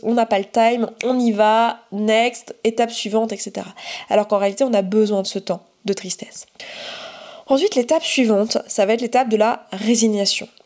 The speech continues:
C'est, euh, le moment où on a l'impression qu'on a fait tout ça pour rien,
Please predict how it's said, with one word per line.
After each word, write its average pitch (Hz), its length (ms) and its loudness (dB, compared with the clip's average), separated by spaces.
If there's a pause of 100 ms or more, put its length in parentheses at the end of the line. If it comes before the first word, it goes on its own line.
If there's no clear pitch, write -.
C'est, 240 560 2
euh, - 760 2
le 240 200 4
moment 220 500 2 (340)
où 233 280 4
on 196 200 -2
a 247 120 2
l'impression 233 600 0
qu'on 202 200 -2
a 180 80 -2
fait - 380 -4
tout - 120 -4
ça 220 200 2
pour 196 200 -4
rien, 165 260 -6